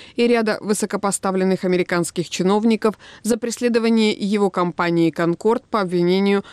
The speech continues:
во вмешательство в американские президентские выборы.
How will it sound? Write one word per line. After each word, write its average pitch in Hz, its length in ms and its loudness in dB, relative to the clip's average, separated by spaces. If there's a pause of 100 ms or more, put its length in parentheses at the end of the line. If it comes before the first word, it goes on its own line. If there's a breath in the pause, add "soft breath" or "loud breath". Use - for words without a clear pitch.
во 247 120 2
вмешательство 208 720 -2
в 190 80 0
американские 170 760 0
президентские 165 760 -2
выборы. 156 480 -2